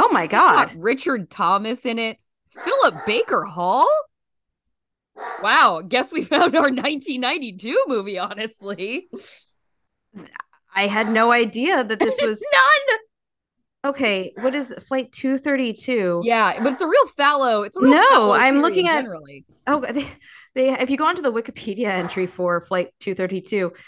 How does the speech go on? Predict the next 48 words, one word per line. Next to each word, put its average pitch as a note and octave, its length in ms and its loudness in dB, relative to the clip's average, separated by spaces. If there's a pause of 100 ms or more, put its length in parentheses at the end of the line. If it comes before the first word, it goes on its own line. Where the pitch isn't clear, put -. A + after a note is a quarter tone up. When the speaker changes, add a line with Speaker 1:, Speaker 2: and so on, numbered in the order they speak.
(160)
Speaker 1:
they F#4+ 120 0
have A#4 160 4
a D4 60 0
photo E4+ 340 2
of F#3+ 100 -2
the G3 160 -2
aircraft G#3+ 460 -2
involved G3+ 320 -6
in F#3+ 80 -10
the D#3 40 -12
accident F3+ 580 -8
seen C4+ 260 -2
Speaker 2:
Huh. F#3 60 -2
Speaker 1:
in F3+ 80 -8
January G#3 440 -2
nineteen F#3+ 320 -8
seventy-seven. F#3 640 -4 (380)
But, C#4+ 160 -2
like, C#4+ 160 2
they, C#4+ 180 2
it's, B3 180 0
it's C4 180 2
just C4 100 -8
a - 40 -4
photo B3 300 2
of G3 80 -2
an F#3 80 -4
airplane. F3 460 -4 (480)
Speaker 2:
Great, C#3+ 360 -6
Speaker 1:
It's - 160 2
a, B3+ 40 4 (100)
it's A#3 140 -2
Speaker 2:
okay. - 80 -8
Speaker 1:
a, - 180 -8
yeah, D#3 260 2
it, A#3+ 200 2
it's B3+ 140 0
not C#4 120 2
like A#3 140 0
this G#3+ 140 -8
is G3 80 -10
a F#3+ 60 -6
crash. C4 380 -2
It's G#3+ 220 -6
apparently B3+ 640 -2 (260)
two B3+ 240 -4
planes G#3+ 480 -2 (220)
collided. F3 520 -2